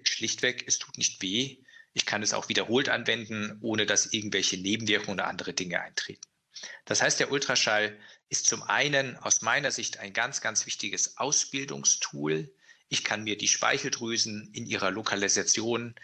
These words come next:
aber auch in ihrer individuellen Größe darstellen und sie vorher mir einfach anschauen, ohne dass ich damit den Patienten beeinträchtige. Und wenn es dann zur Injektion kommt, kann ich wirklich zielgenau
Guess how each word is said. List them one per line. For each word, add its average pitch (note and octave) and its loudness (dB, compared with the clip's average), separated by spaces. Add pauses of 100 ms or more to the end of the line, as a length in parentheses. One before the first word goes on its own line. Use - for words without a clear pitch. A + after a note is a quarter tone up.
(240)
aber A#2+ 4
auch B2 2
in A2+ -6
ihrer G#2 -2
individuellen A2 -2 (320)
Größe A#2+ 2 (380)
darstellen C3 0 (120)
und G2+ -8
sie - -4
vorher F#2 0
mir F2+ -4
einfach - -4
anschauen, B2 2 (100)
ohne A2+ 2
dass G2 2
ich - 0
damit F#2+ -2
den G2 -4
Patienten G#2 -2
beeinträchtige. A2 0 (720)
Und G#2+ -2
wenn A#2+ 4
es C3+ 4
dann B2 2
zur - 0
Injektion G#2 -2
kommt, B2 0
kann G#2 0
ich G#2 0
wirklich - -2
zielgenau A2 2